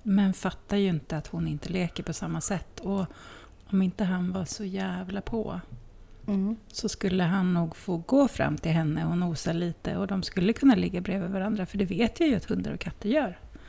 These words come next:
Speaker 1: hos andra som jag känner. Men han är lite för ivrig.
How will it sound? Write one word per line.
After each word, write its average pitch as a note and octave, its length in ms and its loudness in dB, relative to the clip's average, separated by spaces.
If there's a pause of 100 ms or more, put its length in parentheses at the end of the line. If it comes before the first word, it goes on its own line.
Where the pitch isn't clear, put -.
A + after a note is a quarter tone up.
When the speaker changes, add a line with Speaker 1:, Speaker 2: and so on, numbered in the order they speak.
(760)
Speaker 1:
hos A3+ 200 -2
andra A3+ 360 8 (200)
som G3+ 220 0
jag G3 100 0
känner. G#3 360 -4 (280)
Men F#3+ 220 6
han G3 260 4
är G#3 60 4
lite A3 500 4
för F#3+ 220 -2
ivrig. G3 520 2